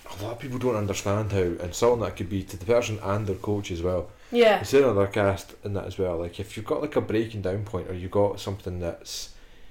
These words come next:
Speaker 1: uh, something that's different in your technique,
Speaker 2: Mm-hmm.
Speaker 1: and you've been, like,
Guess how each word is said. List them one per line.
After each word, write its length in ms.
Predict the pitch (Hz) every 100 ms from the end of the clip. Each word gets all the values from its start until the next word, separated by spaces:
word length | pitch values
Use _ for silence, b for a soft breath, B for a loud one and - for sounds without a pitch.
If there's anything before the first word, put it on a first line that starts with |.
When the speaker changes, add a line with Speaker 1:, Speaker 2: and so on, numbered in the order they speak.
| b b -
Speaker 1:
uh, 360 | 101 92 82 - - - - -
something 280 | 107 127 110
that's 180 | 101 95
different 380 | 120 117 117
in 40 | 110
your 80 | 101
technique, 500 | 110 95 104 98 -
Speaker 2:
Mm-hmm. 140 | 240 233
Speaker 1:
and 180 | 113 101
you've 100 | 95
been, 140 | 101
like, 260 | 98 95 -